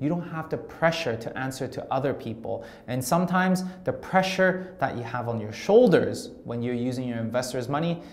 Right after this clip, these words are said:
is a lot more than the pressure that you have on yourself. And thirdly, the banks love it when you have skin in the game. They love it because now you're willing to risk your hard-earned money on your business, so it makes it easier for you to get loans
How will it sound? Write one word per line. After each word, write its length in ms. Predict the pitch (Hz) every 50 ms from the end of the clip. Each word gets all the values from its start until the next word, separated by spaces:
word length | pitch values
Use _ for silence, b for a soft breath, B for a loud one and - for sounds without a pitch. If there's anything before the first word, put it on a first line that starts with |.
| B B B
is 120 | 123 117 120
a 60 | 113
lot 600 | 113 113 120 135 147 160 - - - - 123 123
more 520 | 123 135 156 190 196 143 92 - - - - - - - - - - -
than 120 | 131 123 120
the 80 | 117
pressure 320 | 117 - 135 127 - 127 110
that 160 | 110 104 107
you 60 | 110
have 260 | 110 - 101 101 101
on 100 | 95 92
yourself. 520 | 87 101 - - - 90 - - - - - - - - -
And 140 | 113 110 110
thirdly, 640 | - 151 165 170 170 170 175 180 180 B B B B B B B B
the 80 | - 117
banks 540 | - - - - 151 156 156 - - - - - - -
love 360 | 131 123 151 185 226 196 175
it 160 | 139 117 - - 117
when 200 | 120 120 120 123
you 80 | 127
have 100 | 120 -
skin 260 | - - - 139 123
in 100 | 117 113
the 60 | 110 104
game. 220 | 98 90 90 92 -
They 120 | - 117 113
love 300 | 117 127 143 156 151 156
it 100 | 156 156
because 300 | 135 131 131 123 113 120
now 340 | 120 139 147 151 151 135
you're 140 | 123 127 120
willing 480 | 110 110 120 151 196 220 214 156 110 -
to 120 | - 131 117
risk 280 | 120 139 139 - -
your 120 | 127 117 113
hard-earned 560 | - - 143 151 147 151 147 147 143 131 131
money 360 | 175 202 196 156 135 139 B B B B B B 131
on 120 | 135 131
your 120 | 127 117
business, 520 | 120 - 208 208 165 139 127 104 107 - -
so 180 | - 139 127
it 100 | 95 113
makes 240 | 123 131 135 - -
it 160 | 120 - - -
easier 640 | 131 175 214 233 196 160 135 120 120 131 127 B B B B
for 100 | - -
you 160 | 123 120 127 120
to 80 | 120
get 300 | 110 123 107 - - 110
loans 340 | 120 117 113 113 113 -